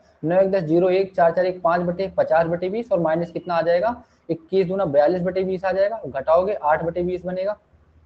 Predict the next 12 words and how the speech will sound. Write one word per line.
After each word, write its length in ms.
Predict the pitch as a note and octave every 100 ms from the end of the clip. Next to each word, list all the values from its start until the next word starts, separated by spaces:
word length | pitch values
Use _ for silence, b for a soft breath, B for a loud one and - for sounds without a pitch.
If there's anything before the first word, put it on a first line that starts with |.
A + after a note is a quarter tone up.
| -
और 80 | E3
बराबर 300 | F3 F#3+ G#3
कितना, 300 | E3 F3 F3
चार 300 | - F3 F3+
से 100 | D#3+
दो 140 | D3+
बार 180 | D3+ D#3
में 80 | F3
और 120 | F3
पाँच 200 | C3 B2
बार 140 | B2+
में, 100 | B2+